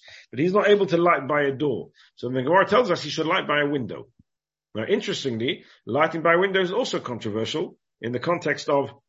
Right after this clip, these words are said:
whether we light inside by the window or we light outside by the window, 'cause the wording of the Gemara is that he should light by the Chaloin HaPasuach LeRishus Harabim, by the window which is opened up to a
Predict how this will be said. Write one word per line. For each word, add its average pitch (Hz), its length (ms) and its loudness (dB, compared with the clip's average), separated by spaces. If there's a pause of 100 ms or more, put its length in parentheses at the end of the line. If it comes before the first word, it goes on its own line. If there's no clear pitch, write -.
whether 147 260 0
we 151 100 0
light 143 280 -2
inside 131 440 -2
by 113 120 0
the 117 60 -2
window 123 460 -2
or 135 120 -6
we 139 80 -2
light 151 260 -2
outside 165 400 -2
by 90 80 -6
the 85 80 -8
window, 76 340 -10
'cause 101 140 -12
the 117 80 -4
wording 196 320 0
of 170 100 0
the 156 60 -2
Gemara 160 400 2
is 240 180 -2 (320)
that 127 80 -4
he 131 60 0
should 139 180 -2
light 170 380 2 (260)
by 139 360 0
the 131 120 -2
Chaloin 160 680 0
HaPasuach 170 840 -4
LeRishus - 520 -4
Harabim, 117 520 -4 (340)
by 120 100 -2
the 139 80 0
window 196 240 0
which 175 160 -4
is 156 160 -12
opened 190 380 -2
up - 240 -6
to - 180 -6
a 143 320 -2